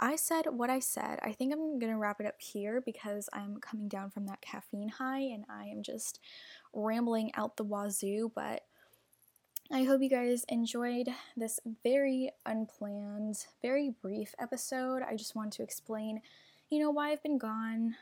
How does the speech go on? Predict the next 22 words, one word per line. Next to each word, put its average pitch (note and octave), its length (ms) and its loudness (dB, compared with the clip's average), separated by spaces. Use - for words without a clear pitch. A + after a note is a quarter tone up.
Um, G#3+ 560 0
I A#3 60 0
hope A#3 260 2
your A3+ 280 4
guys' A#3+ 400 2
quarantine A3 540 -4
is A3 140 -4
continuing A3 580 -2
to A#3 80 -2
go A3+ 160 2
well. G#3 380 -2
Reminder G#3+ 420 0
to G#3+ 220 -4
wear G#3+ 260 0
your A#3 180 2
masks, A3 640 -4
you G#3 80 -2
know, G3+ 320 -4
put C#4+ 100 0
on D4 160 4
hand C#4 260 4
sanitizer, C#4 680 2